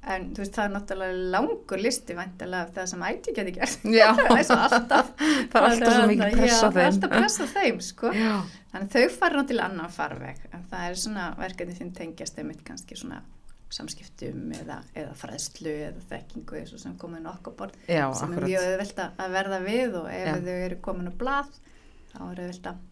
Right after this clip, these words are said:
Speaker 1: að kæra þau.
Speaker 2: Já, akkurat. Er eitthvað svona sem þú getur nefnt núna, því það er náttúrulega ekki búið að kynna þetta, er eitthvað sem þú getur nefnt, nefnt núna sem að svona
Speaker 1: Já.
Speaker 2: þið ætlið að taka áfram?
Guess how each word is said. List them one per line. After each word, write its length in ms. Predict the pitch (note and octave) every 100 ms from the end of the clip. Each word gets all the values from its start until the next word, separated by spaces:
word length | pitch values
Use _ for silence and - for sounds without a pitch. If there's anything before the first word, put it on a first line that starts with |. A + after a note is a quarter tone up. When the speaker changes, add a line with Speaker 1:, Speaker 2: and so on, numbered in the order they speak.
| -
Speaker 1:
að 160 | G#3+
kæra 240 | G3+ G3+ A#3
þau. 160 | A3+ -
Speaker 2:
Já, 180 | - D3+ C#3+
akkurat. 440 | D3 D3 C#3+ D3
Er 160 | - E3+
eitthvað 160 | E3 E3
svona 160 | E3
sem 80 | E3
þú 80 | D#3+
getur 140 | E3
nefnt 260 | G3 G3+ G3
núna, 160 | G3+
því 80 | E3
það 80 | E3
er 20 |
náttúrulega 220 | D#3+ E3
ekki 80 | D#3+
búið 80 | E3
að 80 | -
kynna 220 | F#3+ G#3
þetta, 140 | - G3 F#3+ - - -
er 180 | - E3
eitthvað 140 | D#3
sem 100 | E3
þú 60 | D#3+
getur 140 | E3+
nefnt, 340 | G#3 - F#3+ F#3+
nefnt 320 | G#3 F#3+ G3
núna 240 | G#3 G#3
sem 220 | F#3+ F#3+ F#3+
að 160 | F#3+ - - - - - -
svona 380 | - A#3+ A#3 B3
Speaker 1:
Já. 60 |
Speaker 2:
þið 160 | F#3+ G3+
ætlið 240 | G3 G3 G3+
að 100 | G3+
taka 220 | A3 A3
áfram? 300 | G3+ D3